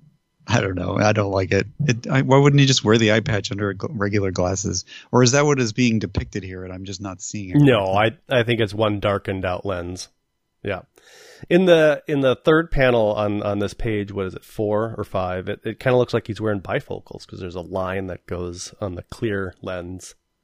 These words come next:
Speaker 1: Yeah.
Speaker 2: He's an old
Speaker 1: Maybe.
Speaker 2: man. He probably has bifocals.
Speaker 1: Maybe he is. Yeah, it could be.
Speaker 2: Need this for reading and need this for seeing.
Speaker 1: Yeah.
Speaker 2: He complains about Russian cigarettes, uh, because Colonel Vashin,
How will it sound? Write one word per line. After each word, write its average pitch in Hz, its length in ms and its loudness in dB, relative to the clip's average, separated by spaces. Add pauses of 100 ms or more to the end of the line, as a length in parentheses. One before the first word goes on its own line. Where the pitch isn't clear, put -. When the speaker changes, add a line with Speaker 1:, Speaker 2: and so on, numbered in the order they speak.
(240)
Speaker 1:
Yeah. 101 220 -8 (160)
Speaker 2:
He's 320 200 2
an 156 80 2
old 117 180 4
Speaker 1:
Maybe. 92 140 -2
Speaker 2:
man. 90 260 -4
He 165 140 -6 (180)
probably 113 440 -2
has 87 120 -10
bifocals. - 800 -10 (540)
Speaker 1:
Maybe 107 220 -6
he 120 180 -2
is. 127 160 0
Yeah, 135 240 4
it 113 100 0
could 123 180 0
be. 107 180 2 (160)
Speaker 2:
Need 165 160 -2
this 127 180 0
for 104 120 -8
reading 147 440 0
and 104 120 2
need 131 220 2
this 190 200 2
for - 100 -6
seeing. 95 520 -2 (480)
Speaker 1:
Yeah. 104 300 4 (800)
Speaker 2:
He 190 180 2
complains 151 640 4
about 113 400 2
Russian 107 400 0
cigarettes, - 920 -2 (460)
uh, 98 160 -4
because 104 380 -4 (540)
Colonel 110 580 0
Vashin, 123 840 -4